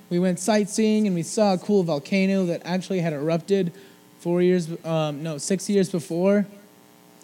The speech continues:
So that was kinda scary that there was an active volcano, and we were just kind of waltzing around the lava, having fun. And I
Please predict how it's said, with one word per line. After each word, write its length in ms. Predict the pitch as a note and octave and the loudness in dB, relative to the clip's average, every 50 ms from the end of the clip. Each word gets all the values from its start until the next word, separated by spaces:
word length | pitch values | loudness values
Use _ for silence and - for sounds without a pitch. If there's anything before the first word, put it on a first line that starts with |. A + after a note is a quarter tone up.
| - - - - - - - | -20 -20 -20 -20 -20 -20 -20
So 120 | - - F3 | -12 -4 0
that 140 | F#3 G3 G3 | 2 2 2
was 260 | G3 F#3 F3 F3 E3 - - - - - - | 2 0 -2 -4 -8 -14 -18 -20 -20 -12 -6
kinda 180 | - G3 F3+ E3 | -4 -2 -2 -2
scary 540 | - - - - E3+ E3+ F3 F3+ F3+ F#3 F3+ | -4 -4 -2 0 2 2 4 4 4 4 2
that 300 | D#3+ D#3+ D#3 D3+ - - | 2 0 -2 -2 -4 -2
there 120 | F3 E3+ | -2 0
was 100 | E3+ D#3+ | 0 0
an 100 | D#3 E3 | -2 -2
active 300 | E3 D#3+ E3 - F3 D#3+ | -2 -4 -4 -4 -6 -6
volcano, 720 | D3+ D#3+ D#3+ D3+ - D3+ D3 D#3 E3 E3+ E3 E3 E3 E3 D#3+ | -4 -4 -6 -4 -4 -4 -4 -2 -2 -2 -2 -2 -2 -2 -4
and 160 | D#3 D#3 C#3+ - - - - - _ _ | -4 -6 -8 -10 -16 -20 -20 -20 _ _
we 60 | E3+ E3+ | -4 -2
were 120 | F3 F3+ | 0 -2
just 140 | F3 E3 E3+ | -2 -4 -4
kind 240 | - F3 E3 E3 D#3+ | -6 -4 -4 -2 -4
of 140 | D3+ C#3 - - _ _ - - _ _ _ - - _ _ _ - | -4 -6 -10 -16 _ _ -20 -20 _ _ _ -20 -20 _ _ _ -6
waltzing 440 | C#3+ D3 D#3 D#3+ D#3 - F3 E3 E3 | -4 -2 -2 -2 -4 -6 -6 -6 -4
around 380 | D#3+ D#3+ D#3+ D#3 D#3 D#3 D#3+ D#3+ | -4 -4 -2 -2 0 0 -2 -2
the 100 | D#3 D3+ | -2 -2
lava, 560 | D3 D3 D3+ D#3 D#3+ D3+ D#3+ D#3+ D#3+ D#3+ D3 - | -2 0 0 0 0 0 0 0 0 -2 -4 -4
having 240 | - D#3+ D3+ D3 D3+ | -4 -4 -4 -4 -6
fun. 480 | D3+ - - D#3 D#3 D#3 D#3 D#3+ D#3 C#3+ - - - - _ _ _ - - - - - - - - - - - - - - - - - - - - - - | -6 -6 -4 -4 -2 -2 -2 -2 -4 -6 -10 -16 -20 -20 _ _ _ -20 -20 -20 -20 -20 -20 -20 -20 -20 -20 -20 -20 -20 -20 -20 -20 -20 -20 -20 -20 -18 -14
And 160 | D#3 D#3+ E3 | -12 -10 -8
I 220 | D#3+ D#3+ D#3+ D3 | -8 -6 -8 -8